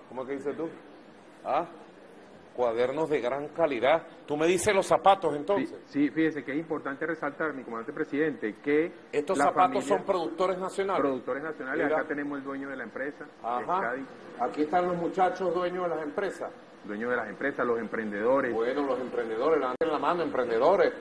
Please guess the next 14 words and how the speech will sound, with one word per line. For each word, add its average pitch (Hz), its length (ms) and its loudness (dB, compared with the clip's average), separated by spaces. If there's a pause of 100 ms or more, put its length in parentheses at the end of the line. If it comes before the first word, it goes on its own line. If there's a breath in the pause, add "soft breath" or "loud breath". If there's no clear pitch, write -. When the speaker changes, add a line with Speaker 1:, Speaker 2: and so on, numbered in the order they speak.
(220)
Speaker 1:
fabricantes. 127 680 4
Bueno, 143 220 2
vamos 139 160 0
un 165 80 0
aplauso 160 540 4 (420)
a 123 120 4
esta 170 220 4
generación 165 500 4
de 185 140 4
venezolanos 170 720 4 (340)
que 147 60 4
está 160 260 2
construyendo. 175 640 4 (140)
Mira, 185 140 4